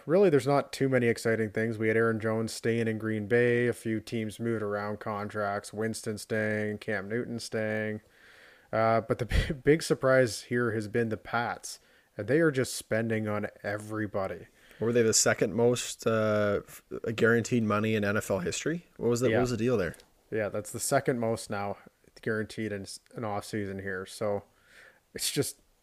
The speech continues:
Speaker 1: they're adding a lot of, I'd say, B players, B plus players. I mean, Hunter Henry and Johnny Smith are, are definitely some really good tight ends in the league. But, like, Nelson Agholor, Kendrick Bourne, and then they added Judon too to add to that D. I mean,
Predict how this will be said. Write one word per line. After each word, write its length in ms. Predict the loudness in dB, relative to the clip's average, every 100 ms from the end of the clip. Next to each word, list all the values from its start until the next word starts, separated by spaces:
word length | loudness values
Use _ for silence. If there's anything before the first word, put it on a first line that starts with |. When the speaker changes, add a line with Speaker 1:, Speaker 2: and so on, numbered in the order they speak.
| _
Speaker 1:
they're 140 | 2 4
adding 220 | 6 6
a 60 |
lot 200 | 6 8
of, 140 | 6 4
I'd 240 | 0 -2
say, 320 | 0 0 0 -4 _ _
B 220 | -4 -4
players, 560 | 0 2 4 2 -2 -12 _ _ -2
B 140 | -2
plus 320 | 2 0 0
players. 320 | 0 0 0
I 60 | 0
mean, 160 | -2 -2
Hunter 260 | -2 -2
Henry 400 | -2 -4 -2 -2
and 240 | -2 -4 -10
Johnny 300 | -4 -2 -2
Smith 420 | -6 -8 -6 -6 -6
are, 340 | -6 -8 -8
are 80 | -4
definitely 480 | 0 2 0 -4 -4
some 260 | -6 -10 -6
really 300 | -4 -4 -4
good 280 | -4 -6
tight 240 | -4 -2 -2
ends 220 | -2 -8
in 80 | -10
the 80 | -10
league. 320 | -10 -12 -14 _ -20 -20 -20 -20 -20 -20 _
But, 160 | -2 0
like, 160 | 0 2
Nelson 280 | 0 0
Agholor, 480 | 0 0 2 2 0
Kendrick 400 | -2 -2 -2 -2
Bourne, 460 | -2 0 -2 -6 -8 _ _ _ _ _ -8
and 140 | -4
then 120 | -2
they 120 | 0
added 260 | 2 0 -2
Judon 520 | 0 2 2 0 -4
too 240 | -4 -2 0
to 40 |
add 280 | 0 -2 -4
to 80 | -4
that 260 | -4 -4
D. 220 | -6 -4
I 80 | -4
mean, 240 | -6 -8